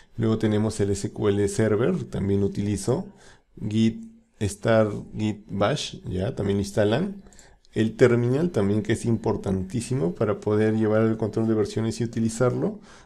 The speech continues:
Lo vamos a utilizar aquí abajito, ya, aquí está el terminal. El todo highlight, ya. Este es para poder ver los comentarios que hay en toda la aplicación.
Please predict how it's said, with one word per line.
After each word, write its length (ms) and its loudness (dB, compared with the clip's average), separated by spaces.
Lo 140 0
vamos 180 2
a 60 -4
utilizar 420 -2
aquí 180 -2
abajito, 560 -2
ya, 180 -4
aquí 220 -8
está 140 -10
el 80 -8
terminal. 600 -4
El 460 2
todo 360 4
highlight, 460 2
ya. 340 -4
Este 220 -4
es 60 -2
para 260 2
poder 320 2
ver 160 0
los 460 0
comentarios 640 0
que 160 -4
hay 120 4
en 140 -2
toda 180 0
la 100 2
aplicación. 640 -2